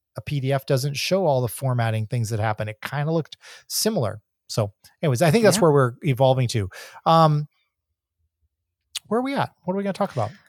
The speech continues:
Speaker 2: Well, I, it just, we, I think we were just talking about statement of works, the business side, that basically this level of formatting, it, it, it can't be predicted. Um, but we, in, at least in our group company here, we assume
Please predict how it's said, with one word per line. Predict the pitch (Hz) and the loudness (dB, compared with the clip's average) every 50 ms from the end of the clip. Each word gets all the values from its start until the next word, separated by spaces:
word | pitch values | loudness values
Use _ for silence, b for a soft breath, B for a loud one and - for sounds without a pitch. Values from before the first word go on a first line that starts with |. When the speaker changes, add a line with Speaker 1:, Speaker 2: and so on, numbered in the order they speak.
| _ _ | _ _
Speaker 2:
Well, | 294 302 - | 0 2 2
I, | - 240 | 2 2
it | - - 240 226 | 2 2 2 2
just, | 262 285 269 - - | 2 0 0 0 2
we, | 226 262 | 2 2
I | - 240 | 2 2
think | 240 285 262 | 4 4 4
we | 269 | 4
were | 254 247 | 4 2
just | 220 220 220 | 2 0 0
talking | - 226 208 220 202 | 0 0 2 2 2
about | 190 185 - - - | 2 2 0 0 -4
statement | - - 214 185 - 185 180 | -4 -2 -2 -2 0 -2 -4
of | 175 160 | -4 0
works, | 165 165 165 165 165 - - | 2 2 4 2 2 0 -4
the | 170 | -2
business | 156 151 156 156 175 160 - | 0 0 0 0 0 -2 -2
side, | - 170 156 156 156 | 0 0 0 0 0
that | 165 165 175 - | 0 -2 -2 0
basically | - 208 214 262 254 - - 180 160 | 2 2 2 2 2 0 0 0 0
this | 151 165 165 - | 0 0 -2 0
level | 175 165 165 160 160 160 | 0 2 2 2 2 0
of | 151 147 | 0 0
formatting, | - - 156 156 160 165 165 165 170 170 156 | 0 -2 0 0 0 0 0 0 0 0 -2
it, | - - | -2 -2
it, | - 185 185 _ _ _ | -2 -4 -4 _ _ _
it | 190 190 - | -6 -6 -6
can't | - - 262 294 330 - - | -4 -2 0 0 0 -2 -2
be | - 220 208 - _ _ | -2 -2 -2 -2 _ _
predicted. | - - - 214 160 - 175 165 - - - 156 - - 170 - b b b b b b b b | -8 -4 -2 -2 0 0 0 -2 -2 -2 -6 -8 -8 -8 -10 -12 b b b b b b b b
Um, | - 165 160 151 147 - - | -4 -2 -2 -2 -4 -4 -2
but | 180 160 - 170 | -2 -2 0 0
we, | 190 226 233 220 180 170 160 180 196 - - _ _ | 0 2 2 4 4 4 2 2 0 -4 -8 _ _
in, | - 170 165 160 - | -8 -8 -6 -4 -2
at | 160 | -2
least | 156 185 175 - | 0 0 -2 -2
in | 175 156 | -2 -2
our | 156 165 185 190 | 0 2 0 0
group | 180 - 151 147 139 - - | 0 0 -2 -2 -2 -2 -4
company | - - 160 - - 147 147 | -4 -4 -4 -2 -2 -4 -2
here, | 147 160 147 147 | 0 2 2 2
we | 156 175 196 208 | 2 4 4 4
assume | 185 - - - - 302 294 214 156 135 135 143 160 | 4 4 2 2 2 4 4 4 4 4 2 0 -2